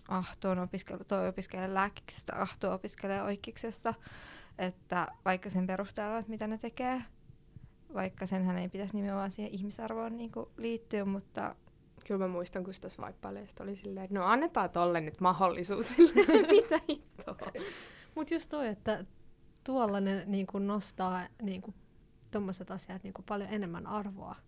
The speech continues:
Speaker 1: Mm.
Speaker 3: kun että jos kohtais luonnollisesti jonkun, että ei varmaan, että jos joku sanoo, että, että ei tee ehkä niin tommosta, ö, hienoa, ö, työtä tai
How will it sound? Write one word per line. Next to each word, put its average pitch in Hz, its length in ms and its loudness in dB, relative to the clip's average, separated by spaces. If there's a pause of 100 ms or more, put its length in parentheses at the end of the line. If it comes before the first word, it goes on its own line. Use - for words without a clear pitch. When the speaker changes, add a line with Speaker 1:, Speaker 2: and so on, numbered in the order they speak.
(240)
Speaker 1:
Mm. 202 180 8
Speaker 3:
kun 208 180 8
että 196 220 -6
jos 180 160 -6
kohtais - 600 -8
luonnollisesti 196 840 -6
jonkun, 196 460 -4
että - 400 -10 (500)
ei 202 180 -2
varmaan, 196 440 -2
että 202 160 -6
jos - 140 -6
joku 202 180 -6
sanoo, 180 440 -6
että, 180 400 -8 (960)
että 190 380 -6 (1120)
ei 202 260 0
tee 208 260 -4
ehkä - 240 -8
niin 190 240 -4
tommosta, 180 640 -8 (880)
ö, 190 40 -6 (480)
hienoa, 220 560 -4 (540)
ö, 214 360 -2 (120)
työtä 214 420 -4
tai 185 380 -4